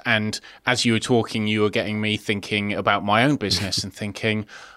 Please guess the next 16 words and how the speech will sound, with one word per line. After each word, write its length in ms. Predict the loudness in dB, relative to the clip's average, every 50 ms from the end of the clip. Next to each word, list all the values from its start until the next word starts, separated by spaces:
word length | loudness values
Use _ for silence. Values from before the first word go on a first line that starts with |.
| -20 _
"Oh, 220 | -10 -10 -8 -8 -8
actually, 460 | -10 -10 -10 -8 -6 -4 -4 -4 -4
how 240 | -6 -6 -4 -6 -4
could 180 | -4 -2 0 2
I 340 | 2 4 4 2 2 0 -4 -10 -20 _ -2
market 680 | 2 4 6 6 6 4 2 0 0 2 2 2 2
my 260 | 0 -2 0 0 0 0
services 800 | 2 2 2 2 2 2 0 0 0 0 0 0 0 -2 -4
in 160 | -4 -4 -4
a 60 | -2 -2
slightly 380 | -2 0 0 0 0 0 -2 -4
different 380 | -4 -6 -6 -6 -8 -6 -4 -2
way?" 240 | 0 0 0 0 -2
So 240 | -2 0 0 0 0
rather 360 | 0 0 2 0 0 -2 -6
than 360 | -6 -2 -2 -2 -2 -2 -6